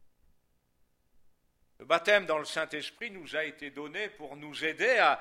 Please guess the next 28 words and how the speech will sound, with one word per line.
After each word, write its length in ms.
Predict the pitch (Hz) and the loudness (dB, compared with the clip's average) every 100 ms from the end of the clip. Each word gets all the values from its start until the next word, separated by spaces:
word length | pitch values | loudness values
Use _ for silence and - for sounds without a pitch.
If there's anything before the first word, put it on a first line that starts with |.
| - | 0
à 120 | 127 | -2
développer 800 | 143 180 165 180 - - 330 320 | 8 8 10 6 4 2 -2 -2
ce 160 | - 175 | -2 -4
lien. 420 | 151 147 156 139 - _ _ - - _ | -4 4 6 6 0 _ _ -20 -20 _
Il 120 | 120 | -14
nous 100 | 175 | -12
fait 160 | 220 226 | -2 2
entrer 560 | 214 202 - 202 226 202 | 4 2 2 6 8 6
dans 380 | 165 165 147 - _ | 4 4 2 -4 _
la 140 | - 143 | -4 -4
dimension 600 | 147 170 170 - 185 175 | -4 -2 -2 -2 -6 -4
des 160 | 147 | -4
dons 260 | 135 165 160 | -2 -4 -4
spirituels, 840 | - - 143 139 143 208 262 254 196 | -8 -8 -8 -8 -8 0 4 4 4
mais, 200 | 180 214 | 6 4
vous 400 | - - _ - | 2 -16 _ -2
savez, 220 | 170 226 | 2 6
les 140 | 202 | 6
dons 180 | 170 175 | 4 -2
spirituels, 640 | 165 - 160 151 160 202 190 | -6 -8 -6 -4 0 0 0
on 140 | 156 | 0
ne 40 | |
les 180 | 147 139 | -2 -2
exprime 440 | 143 - - 151 127 | -4 -4 -8 -8 -2
pas 220 | 165 170 | 2 2
comme 240 | 160 135 | 0 -6
des 100 | 123 | -8
techniciens. 880 | 127 165 - - 160 - 233 247 208 | -4 -4 -6 -10 -10 -8 4 6 6